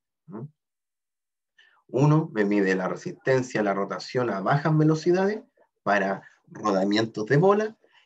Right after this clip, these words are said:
y el otro me mide la resistencia a la rotación,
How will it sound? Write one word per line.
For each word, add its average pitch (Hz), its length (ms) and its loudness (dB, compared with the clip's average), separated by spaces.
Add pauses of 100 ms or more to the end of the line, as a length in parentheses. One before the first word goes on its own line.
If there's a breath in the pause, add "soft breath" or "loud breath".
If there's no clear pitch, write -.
y 117 140 -2
el 123 100 4
otro 135 220 0
me 123 160 2
mide 131 440 -2 (200)
la 104 180 0
resistencia 117 760 -4
a - 20 0
la 95 120 -2
rotación, 131 680 -2